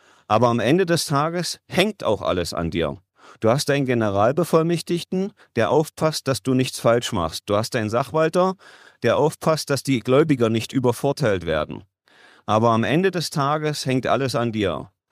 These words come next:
Und ohne jetzt Mitleid erregen zu wollen, aber im Oktober und November habe ich insgesamt fünfhundertsiebzig Arbeitsstunden geleistet. Das mache ich kein zweites Mal. Ja, also dreihundertzwanzig im Oktober, das war der erste Monat,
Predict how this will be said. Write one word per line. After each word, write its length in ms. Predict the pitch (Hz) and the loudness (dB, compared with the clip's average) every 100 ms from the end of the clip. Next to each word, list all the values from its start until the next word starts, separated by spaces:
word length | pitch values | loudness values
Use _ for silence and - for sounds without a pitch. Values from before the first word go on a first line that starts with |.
| _ - | _ -6
Und 160 | 113 113 | -2 4
ohne 220 | 139 156 | 4 4
jetzt 680 | 131 123 - - - - _ _ - | 0 -2 -6 -10 -16 -16 _ _ -4
Mitleid 360 | 131 156 139 | -2 0 0
erregen 360 | 110 110 117 117 | 0 -2 -2 -2
zu 180 | 127 104 | -2 2
wollen, 380 | 107 131 185 - _ _ _ - | 2 2 -2 -8 _ _ _ -4
aber 240 | 107 123 | 0 2
im 140 | 135 | 2
Oktober 460 | 127 - - 185 185 | 0 -2 4 4 4
und 180 | 160 139 | -2 -2
November 680 | 131 120 147 165 185 185 _ _ _ _ - | 0 0 0 0 -2 -6 _ _ _ _ -6
habe 180 | 123 135 | -4 -2
ich 80 | - | -2
insgesamt 480 | 156 - 147 139 | -4 -2 -2 -2
fünfhundertsiebzig 920 | - 170 165 170 156 131 147 - 131 120 | -2 -2 0 0 0 -2 -4 -6 -4 0
Arbeitsstunden 680 | 123 123 - - 92 87 | 0 0 -4 -4 -4 -2
geleistet. 600 | 87 82 80 - 57 - 131 _ _ - | -4 -2 -4 -6 -12 -14 -18 _ _ -6
Das 120 | 98 | 0
mache 220 | 127 123 | 0 0
ich 80 | 120 | -2
kein 180 | 131 117 | -2 -2
zweites 440 | - 117 120 95 | -2 -2 -2 -6
Mal. 280 | 80 65 - _ _ _ - | -8 -8 -12 _ _ _ -10
Ja, 180 | 104 156 | -6 -2
also 180 | 110 120 | 0 2
dreihundertzwanzig 840 | 110 131 151 156 - 135 156 151 | 2 2 2 -2 -4 -4 -4 -2
im 80 | 139 | 0
Oktober, 380 | 113 - 156 165 | 0 0 2 2
das 140 | 139 | 0
war 120 | 131 117 | -2 -2
der 100 | 101 | -2
erste 300 | 135 - 156 | -4 -2 0
Monat, 400 | 160 170 180 | 2 2 -2